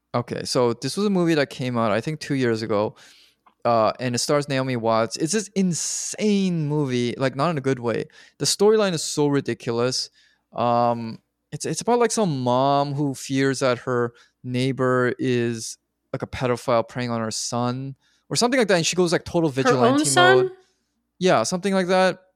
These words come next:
Speaker 1: And it was directed by, uh, Colin Trevorrow, or Trevorrow, whoever says his name.
Speaker 2: <clears throat>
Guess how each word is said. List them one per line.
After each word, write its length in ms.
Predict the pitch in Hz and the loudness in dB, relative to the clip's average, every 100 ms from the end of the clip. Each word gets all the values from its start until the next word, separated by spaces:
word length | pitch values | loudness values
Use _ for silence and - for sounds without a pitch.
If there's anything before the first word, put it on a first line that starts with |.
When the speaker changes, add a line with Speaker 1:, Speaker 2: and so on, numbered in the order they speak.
| _ - | _ 0
Speaker 1:
And 280 | 165 160 151 | 0 0 0
it 60 | |
was 160 | 180 165 | 0 0
directed 280 | - 190 - | 0 0 2
by, 100 | 214 - - _ - | -2 -2 -20 _ -4
uh, 200 | 143 127 | 2 2
Colin 280 | - 156 139 | 2 -2 -2
Trevorrow, 580 | - 123 107 123 151 170 _ _ - | -4 0 2 2 0 -2 _ _ -12
or 100 | 120 | -8
Trevorrow, 560 | - 123 117 120 120 117 | -4 0 2 2 0 -4
whoever 240 | 120 117 127 | -6 -6 -6
says 280 | - 117 | -6 -6
his 60 | - | -4
name. 240 | 123 117 | -4 -4
Speaker 2:
<clears throat> 40 | - | -8